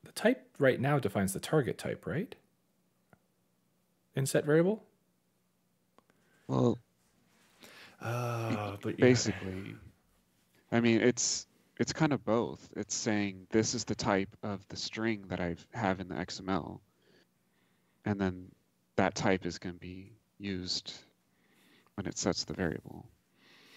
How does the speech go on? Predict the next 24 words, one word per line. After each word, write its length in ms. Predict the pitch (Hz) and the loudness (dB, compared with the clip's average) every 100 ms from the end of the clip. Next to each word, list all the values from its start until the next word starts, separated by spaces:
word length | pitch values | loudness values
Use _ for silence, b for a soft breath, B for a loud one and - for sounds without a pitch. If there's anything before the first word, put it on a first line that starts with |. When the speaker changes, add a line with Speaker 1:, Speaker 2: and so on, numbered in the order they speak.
| B B B | B B B
Speaker 1:
So 160 | - 101 | -4 -2
you 100 | 95 | 0
can't 300 | - 113 - | 0 0 0
change 440 | - 127 107 98 | 0 2 2 0
the 100 | 92 | -2
type 280 | 85 85 - | -2 -4 -8
of 100 | 80 | -10
a 40 | 80 | -6
variable 460 | 85 80 - - - _ | -4 -4 -6 -12 -16 _
is 160 | - 85 | -10 -6
basically 320 | 82 76 - 85 | -4 -6 -6 -8
what 40 | |
it 80 | - | -10
comes 200 | - - | -12 -12
down 160 | - | -14
to. 100 | - - _ b b | -14 -20 _ b b
E-, 160 | 147 | 4
essentially, 300 | 143 220 226 | 8 8 10
you 80 | 185 | 10
want 120 | 143 | 10
a 40 | 92 | 8
cast 680 | - 98 76 - - - - _ _ _ _ _ _ _ _ _ _ b b b b b _ - | 4 2 0 -2 -6 -8 -16 _ _ _ _ _ _ _ _ _ _ b b b b b _ -4
Speaker 2:
Yeah. 80 | 110 | 0
Speaker 1:
here. 260 | - - | 0 -2